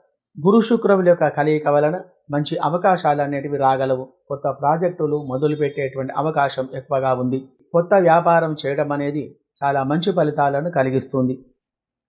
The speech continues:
ఉద్యోగ ప్రయత్నం నెరవేరగలదు. ఉద్యోగం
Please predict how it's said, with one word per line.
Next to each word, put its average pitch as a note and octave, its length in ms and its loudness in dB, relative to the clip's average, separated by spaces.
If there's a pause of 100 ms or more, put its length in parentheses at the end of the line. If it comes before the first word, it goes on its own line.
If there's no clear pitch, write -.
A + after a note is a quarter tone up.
ఉద్యోగ D3 380 2
ప్రయత్నం C#3+ 560 0
నెరవేరగలదు. C3+ 800 2 (720)
ఉద్యోగం D3 400 2